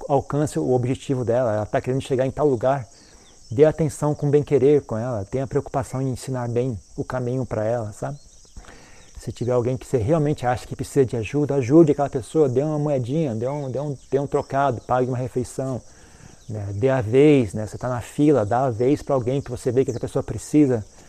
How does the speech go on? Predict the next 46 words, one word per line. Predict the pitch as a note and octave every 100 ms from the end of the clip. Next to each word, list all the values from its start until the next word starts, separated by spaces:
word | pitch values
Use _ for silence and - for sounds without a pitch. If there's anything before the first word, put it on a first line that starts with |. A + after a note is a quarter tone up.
| - -
dá | - A2 B2
a |
vez | A#2 C#3
pra | -
aquela | C3 C3
pessoa, | C3+ - - D3+ C3
ceda | A2 - C#3+ C#3 C#3
o |
assento, | C3+ - - D3 D3 - G#2+
né? | C3 G#2+ - - - - - - A2
Ah, | G#2 F2
faça | - B2+ -
uma | C3
doação | C3 C3 - C#3 C3+
pra | B2
alguma | A#2 A#2+ C3
obra | B2+ B2+
de |
caridade, | - B2+ A2+ B2 C3+ A#2+
aqui | A#2 -
e | C3+
ali, | B2+ C3+ C#3+
ajude | G2+ B2+ B2+
com | C#3
o |
trabalho, | C3 B2+ G#2+ C3 C3+ G#2+
né? | A2 D3 - - - - - - -
Então, | - B2
outra | B2 C3+
coisa | - D3 -
que | C#3+
ajuda, | A#2 C#3+ D#3+ G#2+ A#2 D#3+
mesmo, | A#2 C#3+ C#3
mesmo | B2 D#3
sem | -
ter | - D3
que | - B2+ A2 - - - - - -
mudar | D3 B2+ C#3
de | A2+
emprego, | B2 - D3+ D3 A2+ A2
sem | C#3
ter | C3 C#3+
que | D3
mudar | D3 B2+ C3
de | G#2+
família, | - B2 A#2+ D#3 B2+ G2